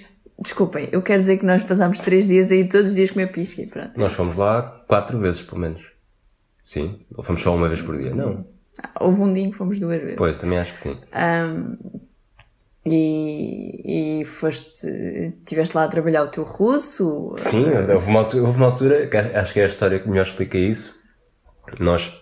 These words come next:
Speaker 2: pedíamos, tirando a primeira vez que foste tu que pediste, e até foi no lado contrário, onde ela não estava, a partir daí fui sempre eu. E nós começámos a ver que a dose perfeita era dez para nós dois.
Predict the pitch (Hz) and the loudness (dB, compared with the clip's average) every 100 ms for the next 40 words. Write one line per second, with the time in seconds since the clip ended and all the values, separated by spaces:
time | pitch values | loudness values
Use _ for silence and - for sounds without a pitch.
0 | _ 85 92 95 95 95 95 95 95 95 | _ 0 2 4 2 2 2 2 0 -4
1 | - - 98 98 95 98 95 92 - 98 | -14 0 2 2 2 2 2 0 -2 -6
2 | 90 - - 82 85 - 82 82 85 85 | -6 -8 -4 -2 -2 -2 -4 -4 0 2
3 | 85 82 85 80 76 76 82 - - 76 | 0 0 -4 -2 -2 -2 -4 -8 -8 -4
4 | 76 76 76 73 78 98 - _ _ _ | -4 -6 -4 -4 -4 -6 -12 _ _ _
5 | _ _ _ _ _ _ _ - _ - | _ _ _ _ _ _ _ -20 _ -20
6 | - - _ _ _ 90 85 - - 87 | -20 -20 _ _ _ -4 -2 -2 0 0
7 | 92 - 87 92 85 - 67 - - - | 0 -4 -4 -4 -2 -4 -6 -8 -20 -20
8 | _ _ _ _ - 80 80 80 82 90 | _ _ _ _ -16 -6 -2 0 2 0
9 | 90 95 87 95 92 95 101 110 113 - | 0 -6 -4 -2 -2 -2 0 0 -2 -4
10 | 113 110 107 110 - - 90 98 98 - | -2 0 0 -2 -6 -6 2 4 4 -2
11 | - - 107 107 104 92 90 90 - - | -12 -2 -2 0 0 2 2 0 -4 -4
12 | 87 85 85 69 64 - | -2 -2 -4 -6 -6 -8